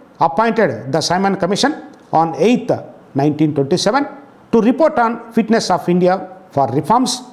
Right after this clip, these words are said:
and further extension of parliamentary democracy. There was a chorus of protest by all Indians against the appointment of an all-white seven-member Indian Statutory Commission.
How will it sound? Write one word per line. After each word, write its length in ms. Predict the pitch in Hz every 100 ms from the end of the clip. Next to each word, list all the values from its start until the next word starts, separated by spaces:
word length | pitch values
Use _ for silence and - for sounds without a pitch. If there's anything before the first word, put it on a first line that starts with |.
| - -
and 180 | 139 127
further 480 | - 190 175 214 -
extension 480 | 165 - 196 170 165
of 200 | 151 - - - - -
parliamentary 840 | 139 143 143 139 143 247 - - - - - - 104
democracy. 580 | 120 113 - 120 - - - - - - - - - - - 117
There 220 | 139 151
was 180 | 139 135
a 80 | 139 _
chorus 300 | - 208 220 196
of 140 | 185
protest 460 | 185 240 - - - -
by 160 | 151 180
all 320 | 196 247 254
Indians 580 | 226 202 208 208 143 - - _
against 360 | 160 180 196 147
the 220 | 185 185 - -
appointment 600 | 156 185 175 - 160 156
of 200 | 156 - - - _ -
an 260 | 139 143 143
all-white 720 | 180 214 240 240 202 196 202 -
seven-member 880 | - 180 185 180 170 143 170 170 - -
Indian 520 | 160 156 160 170 -
Statutory 640 | - 160 147 147 131 143 147 143
Commission. 420 | 127 117 -